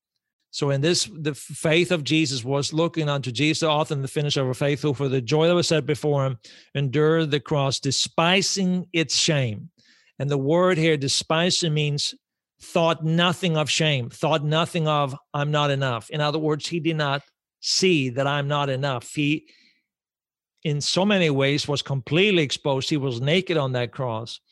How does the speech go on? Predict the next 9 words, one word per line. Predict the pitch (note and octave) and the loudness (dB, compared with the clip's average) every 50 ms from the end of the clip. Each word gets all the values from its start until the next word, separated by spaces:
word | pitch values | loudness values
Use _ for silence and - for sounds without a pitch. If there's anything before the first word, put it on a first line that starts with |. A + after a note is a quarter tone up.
| _ _ - - _ _ _ _ _ _ _ _ | _ _ -20 -20 _ _ _ _ _ _ _ _
but | D3+ D3 D#3+ D3+ - | -2 -2 -2 -2 0
he | F3 F3 D3+ | 0 0 2
had | D#3+ E3+ D#3 | 2 0 0
moved | D3+ D#3 E3 E3+ E3 C#3 | 0 2 2 2 2 0
beyond | C#3 D3+ D3+ D3+ D#3 E3 F3 F#3+ G3 F#3+ F#3 | 0 0 2 2 2 2 2 2 2 2 2
that | F3 D#3+ D3+ C#3 | 2 2 0 0
stage, | - - - D#3+ C#3+ C#3 C3+ C3+ A#2+ - - | -2 -4 -2 0 0 0 0 -2 -4 -6 -8
and | E3 C#3 B2+ | -8 -8 -4
that's | A#2 C#3 D3 D3+ E3 - - - - - - - | -2 -2 0 0 -2 -2 -4 -6 -6 -6 -8 -10